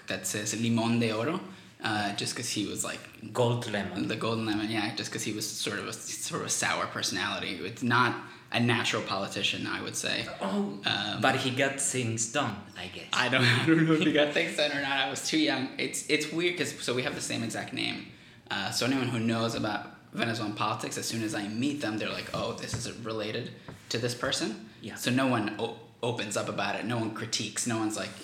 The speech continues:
Speaker 1: "You know who I hate? Your grandfather." Like, people, <laughs> people don't, don't get super honest about it.
Speaker 2: What, was he leftist or?
Speaker 1: No, cr-, uh, d-, center right. He was
Speaker 2: Center.
Speaker 1: the, he was,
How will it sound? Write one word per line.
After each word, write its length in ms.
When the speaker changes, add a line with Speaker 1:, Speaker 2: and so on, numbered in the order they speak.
Speaker 1:
"You 100
know 100
who 120
I 80
hate? 400
Your 100
grandfather." 540
Like, 120
people, 840
<laughs> 20
people 200
don't, 160
don't 180
get 140
super 280
honest 360
about 280
it. 80
Speaker 2:
What, 340
was 280
he 420
leftist 680
or? 240
Speaker 1:
No, 280
cr-, 120
uh, 200
d-, 260
center 300
right. 180
He 60
was 160
Speaker 2:
Center. 160
Speaker 1:
the, 80
he 120
was, 380